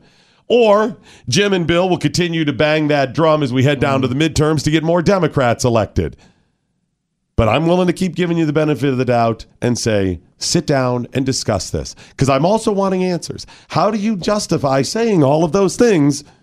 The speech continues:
Speaker 1: and not the other side?
Speaker 2: Hmm.
Speaker 1: I'm the consistent one telling you about both. You're the a-holes that are just telling people about one side.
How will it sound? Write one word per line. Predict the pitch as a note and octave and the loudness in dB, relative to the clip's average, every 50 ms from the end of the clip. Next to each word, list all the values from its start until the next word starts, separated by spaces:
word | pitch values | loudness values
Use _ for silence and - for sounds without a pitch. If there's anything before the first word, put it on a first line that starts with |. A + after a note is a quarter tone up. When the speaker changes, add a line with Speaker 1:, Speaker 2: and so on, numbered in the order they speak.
| _ _ _ _ _ _ _ _ _ _ _ - C#3+ | _ _ _ _ _ _ _ _ _ _ _ -6 -4
Speaker 1:
and | C#3 C#3 C3+ | -2 -2 0
not | C#3 D#3+ F3+ F3+ - | 2 2 0 0 -2
the | F#3+ F#3 F3+ | 0 2 2
other | F3 E3+ D#3+ C#3 | 2 4 2 0
side? | - - C#3+ A2 F2+ E2+ D2 C#2 - - | 0 0 0 0 0 0 -4 -6 -8 -4
Speaker 2:
Hmm. | - C#3+ D3 C3+ - - | -4 -2 -2 -2 -4 -4
Speaker 1:
I'm | - F#2 D#3+ A3+ C#4 D#4 D#4 D#4 C#4+ | -2 0 0 2 2 2 2 2 2
the | C#4+ C4+ | 2 0
consistent | - D#4 B3+ F3+ - B3+ C4+ C4 C4 - B3+ G#3 G#3 | 0 -2 -2 -2 0 0 0 0 0 -2 -2 -2 0
one | A3 A3 A#3 B3+ B3+ A#3 | 0 2 2 2 0 0
telling | - A3 G#3 A3+ A#3+ B3 | 2 2 2 2 2 2
you | B3+ C4+ C4+ C4 | 2 4 6 4
about | C4 B3+ C4+ C4 C4+ C4 G#3 G3 | 4 4 4 2 2 0 -2 -2
both. | - C#4+ D4 D4 D4 C#4 B3+ G3 - - - - _ _ _ _ _ _ _ _ _ _ _ _ _ _ - | 0 2 4 4 6 4 4 2 0 -6 -16 -20 _ _ _ _ _ _ _ _ _ _ _ _ _ _ -6
You're | - D3+ G#3+ B3 C4+ C4 | 0 2 4 4 4 4
the | A#3 A#3+ A3+ A3+ | 2 2 2 2
a-holes | B3 - E4+ - G#3+ G#3+ G#3+ A3 A3 A3 A3 F#3+ E3 | 2 0 0 0 0 0 2 2 4 2 2 2 0
that | G3 F3 | 0 2
are | D#3+ D3+ | 2 0
just | C#3 - A#3 B3 B3 - - | 0 0 0 0 0 0 0
telling | A3 A3+ A3 G#3 | 0 2 2 0
people | F#3+ G#3+ F#3+ G#3 G#3 | -2 -2 0 0 0
about | G3+ G3+ G3+ G3 D#3+ E3+ | 2 2 2 0 0 2
one | F3+ F#3 F#3 F3 | 2 2 2 2
side. | D#3 - E3 C#3 B2 G#2+ F2 D#2+ D2 - | 0 0 0 0 0 0 -2 -4 -6 -10